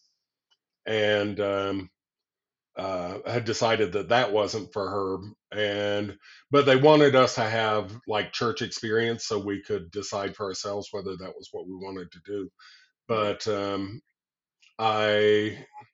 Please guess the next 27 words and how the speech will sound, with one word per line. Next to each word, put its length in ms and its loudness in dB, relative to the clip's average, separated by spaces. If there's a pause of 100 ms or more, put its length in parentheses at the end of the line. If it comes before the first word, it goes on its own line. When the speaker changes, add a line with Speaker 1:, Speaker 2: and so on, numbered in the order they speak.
(680)
Speaker 1:
at 460 0
ch-, 160 -6
at 320 2
school 460 4
especially, 680 0 (500)
I 160 0
was 260 2
constantly, 680 0
I 80 2
mean, 220 2
the, 320 0
the 280 2 (840)
I 120 2
won't 220 4
even 180 2
start 320 4
on 160 2
the 100 -2
teachers 540 -8
leading 340 -2
us 140 -8
all 220 -4
in 140 -8
prayer 300 -10
and 140 -14
stuff, 360 -12
which 240 -16